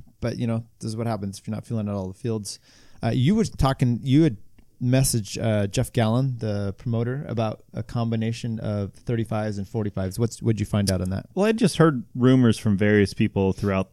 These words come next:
Speaker 2: the week that, um, based on the low registration head count for the thirty-fives race, um, thirty-five one two three, uh, that there was a discussion about just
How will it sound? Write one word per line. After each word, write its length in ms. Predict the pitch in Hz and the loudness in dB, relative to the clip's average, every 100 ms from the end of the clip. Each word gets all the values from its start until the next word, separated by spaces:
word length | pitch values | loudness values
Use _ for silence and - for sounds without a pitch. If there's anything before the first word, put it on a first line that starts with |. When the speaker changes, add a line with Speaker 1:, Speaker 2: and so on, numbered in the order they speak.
| - | -4
Speaker 2:
the 80 | 101 | -2
week 380 | 95 98 95 - | 2 0 0 -2
that, 260 | 95 87 - - | -2 -2 -8 -10
um, 440 | 104 92 90 90 - | -6 -4 -4 -6 -6
based 300 | 104 113 - | -2 -2 0
on 100 | 101 | 0
the 80 | 92 | 0
low 560 | 92 95 104 104 98 95 - _ _ _ - _ _ - | 2 4 6 6 4 0 -8 _ _ _ -20 _ _ -6
registration 640 | 123 113 - 123 113 110 | -4 -4 0 2 2 2
head 220 | 113 110 | 2 2
count 260 | - 110 - | 2 0 2
for 100 | 113 | 2
the 100 | 101 | 4
thirty-fives 560 | 113 104 92 104 95 | 4 2 4 4 4
race, 540 | 98 95 95 - - - | 2 0 0 -4 -18 -16
um, 520 | 92 92 90 87 90 - | -10 -6 -6 -6 -8 2
thirty-five 340 | 120 113 107 | 4 6 4
one 140 | 98 95 | 4 2
two 140 | 101 | 0
three, 440 | - 98 98 90 95 - _ - _ - | -4 -2 -2 -2 -6 -10 _ -16 _ -14
uh, 260 | - - - - - 427 480 403 | -12 -12 -16 -18 -20 -20 -20 -16
that 300 | - 107 95 | -6 -2 -2
there 160 | - 101 | 0 2
was 180 | 101 92 | 2 2
a 680 | 92 90 90 90 90 90 - - - - | 0 0 -2 -4 -4 -6 -8 -12 -12 -6
discussion 480 | 107 - 107 - 104 | -4 2 2 2 0
about 300 | 95 90 - | 2 -2 0
just 280 | 98 - | -2 -2